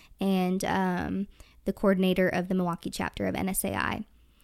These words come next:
Uh, she introduced me to Nashville, and we came down here a few times, and someone wanted to sign me to, like, a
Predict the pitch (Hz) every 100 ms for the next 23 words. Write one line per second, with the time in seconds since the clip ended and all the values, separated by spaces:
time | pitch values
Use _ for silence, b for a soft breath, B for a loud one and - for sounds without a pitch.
0 | b b - - 196 202 - - - 202
1 | 185 175 175 - 185 185 190 - 190 190
2 | 190 208 220 233 285 269 247 214 214 -
3 | 226 - 196 202 202 196 - b b b
4 | b - 196 185 185 185 180 220 214 208
5 | 202 202 202 - 202 - 190 190 190 190
6 | 190 - 190 175 175 180 185 185